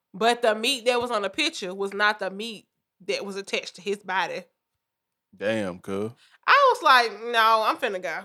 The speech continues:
Speaker 1: <laughs>
Speaker 2: Lord,
Speaker 1: I can't
Speaker 2: Lord
Speaker 1: do
Speaker 2: bless
Speaker 1: it.
Speaker 2: him.
Speaker 1: Oh
Speaker 2: Lord
Speaker 1: my
Speaker 2: bless
Speaker 1: God.
Speaker 2: him.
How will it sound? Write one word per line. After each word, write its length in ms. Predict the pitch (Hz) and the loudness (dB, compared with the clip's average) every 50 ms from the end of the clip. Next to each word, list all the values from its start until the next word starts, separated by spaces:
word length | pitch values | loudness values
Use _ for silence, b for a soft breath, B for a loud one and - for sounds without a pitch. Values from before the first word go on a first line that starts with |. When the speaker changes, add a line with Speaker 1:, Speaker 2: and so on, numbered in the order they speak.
| - _ - | -12 _ -8
Speaker 1:
<laughs> 220 | - 415 - 139 | -6 -6 -4 -2
Speaker 2:
Lord, 200 | 127 123 117 - - | 0 0 0 0 -2
Speaker 1:
I 40 | - | -2
can't 20 | - 127 | 0 2
Speaker 2:
Lord 120 | 120 113 110 | 2 2 2
Speaker 1:
do 60 | 110 | 2
Speaker 2:
bless 180 | 117 113 107 - | 0 0 0 0
Speaker 1:
it. 60 | - | -6
Speaker 2:
him. 80 | 98 85 _ _ _ b b b b b b b _ - - - _ _ _ _ _ _ _ _ - 127 | -12 -16 _ _ _ b b b b b b b _ -20 -20 -20 _ _ _ _ _ _ _ _ -12 -6
Speaker 1:
Oh 40 | 143 | -2
Speaker 2:
Lord 220 | 135 135 120 107 - | 0 2 2 0 0
Speaker 1:
my 40 | 98 | -2
Speaker 2:
bless 260 | 104 101 98 101 - | -2 -2 -2 -4 -8
Speaker 1:
God. 60 | 117 113 | -14 -20
Speaker 2:
him. 60 | - | -20